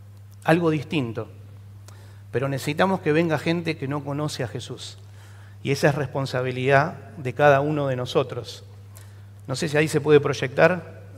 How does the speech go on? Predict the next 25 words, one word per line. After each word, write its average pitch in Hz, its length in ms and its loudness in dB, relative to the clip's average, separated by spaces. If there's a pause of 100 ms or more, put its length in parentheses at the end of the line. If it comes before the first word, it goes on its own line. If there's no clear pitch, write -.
El, 123 300 -8
¿no? 156 240 -4 (160)
No 120 80 -10
se 123 120 -10
puede. 113 260 -8 (520)
Ah, 135 320 4
buah, - 480 0
quedó 143 220 0
al 127 80 0
revés. 123 420 -6 (1300)
Bueno, 143 240 10
no 170 60 4
importa. 151 580 8
Esto, - 760 6 (440)
al 131 160 -4
salir, 170 580 2 (1120)
por 143 140 -2
favor 143 240 2
que 143 120 2
cada 135 220 8
uno 151 400 0 (840)
agarre 139 340 6
algunos, 175 600 2
agarre 127 340 0
varios, 160 560 6